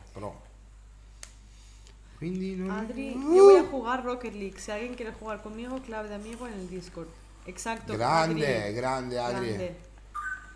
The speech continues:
Speaker 1: Eh, guys, eh, dillo in inglese, no?
Speaker 2: Eh, Adrian is going, is going to play Rocket League, so if anybody else is playing or wants to play, you can contact him through our Discord server.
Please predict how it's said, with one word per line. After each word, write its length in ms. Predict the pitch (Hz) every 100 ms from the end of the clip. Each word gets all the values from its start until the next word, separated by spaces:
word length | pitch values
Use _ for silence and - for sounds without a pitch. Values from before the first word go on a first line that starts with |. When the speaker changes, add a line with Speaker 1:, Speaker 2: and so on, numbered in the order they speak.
| -
Speaker 1:
Eh, 380 | - 135 131 127
guys, 580 | 139 170 156 147 156 156 - - - - - -
eh, 280 | 120 113 117
dillo 180 | 151
in 100 | 165
inglese, 420 | 143 127 120 113 117
no? 200 | 117 117
Speaker 2:
Eh, 320 | - - - - - - -
Adrian 560 | 240 247 254 269 294 339 415
is 120 | 311 -
going, 460 | 277 277 285 277 277
is 140 | 254
going 260 | 277 285 277
to 140 | 302
play 760 | 240 277 262 254 269 262 254 -
Rocket 340 | 233 240 240 302
League, 280 | 320 339 330
so 220 | 277 262
if 100 | 262 226
anybody 460 | 254 247 262 247
else 240 | 233 240 277
is 100 | -
playing 580 | - 247 262 262 262 254
or 100 | 233
wants 300 | 240 240 -
to 60 | 226
play, 560 | 233 247 269 339 359 - - - -
you 180 | 254 262
can 300 | 277 269 254
contact 580 | 254 247 240 254 254 254
him 320 | 302 302 320 -
through 220 | - 269
our 160 | 247 247
Discord 440 | 254 247 262 254
server. 480 | - 220 202 180 170